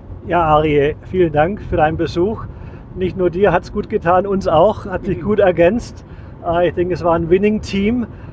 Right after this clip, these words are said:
Speaker 1: gegenseitige Ermutigung in diesen doch schwierigen Zeiten. Das ist sehr, sehr wichtig. Äh, der March of Life, March des Lebens, steht für eine Speak-up-Kultur, gerade in Deutschland, in Europa, nicht zu schweigen gegen Antisemitismus,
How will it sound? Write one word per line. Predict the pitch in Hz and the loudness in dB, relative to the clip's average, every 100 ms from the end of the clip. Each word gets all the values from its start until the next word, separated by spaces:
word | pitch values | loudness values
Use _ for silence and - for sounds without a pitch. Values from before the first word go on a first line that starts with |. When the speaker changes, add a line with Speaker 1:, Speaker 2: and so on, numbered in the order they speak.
| - - | -10 0
Speaker 1:
gegenseitige | 190 202 196 185 175 190 | 0 2 4 4 4 2
Ermutigung | 175 180 214 214 202 214 | 2 2 0 2 2 2
in | 180 | 0
diesen | 185 180 | -2 0
doch | 165 190 | 2 0
schwierigen | - - 190 185 185 185 | -2 -10 -2 2 2 0
Zeiten. | 165 160 185 208 202 - - - - | 0 4 4 0 -8 -10 -14 -16 -12
Das | 151 | -4
ist | 185 - | -4 0
sehr, | 190 | 0
sehr | 180 180 170 | 4 4 4
wichtig. | 196 - 220 180 - - - - - - | 0 -4 -10 -10 -16 -16 -18 -18 -18 -6
Äh, | 156 160 175 | 0 2 4
der | 180 | 2
March | 175 208 208 | 4 2 2
of | 220 - | -4 0
Life, | 175 175 208 - - 202 | 4 4 2 -2 -12 -8
March | 185 180 | -2 -2
des | 214 - | -2 -2
Lebens, | 175 185 214 - | 2 2 2 -2
steht | 185 185 | -2 0
für | 190 | 0
eine | 175 | 0
Speak-up-Kultur, | - - 190 190 185 - 214 - 202 226 220 - - - - | 0 -2 0 2 0 0 -2 0 2 2 0 -6 -14 -14 -6
gerade | 180 156 170 185 202 | -2 2 2 2 0
in | 202 196 | 0 0
Deutschland, | 180 196 - 202 196 | 2 2 2 0 0
in | 185 | -2
Europa, | 185 165 165 202 180 190 190 165 | 0 2 0 0 0 0 -2 -4
nicht | 185 - | -4 -2
zu | 196 | -4
schweigen | - 165 156 185 190 220 180 - | -4 2 4 4 0 -6 -6 0
gegen | 175 180 | 0 0
Antisemitismus, | 175 185 175 175 175 196 202 220 - - | -4 -4 -2 -2 -4 -4 -2 -2 -2 -10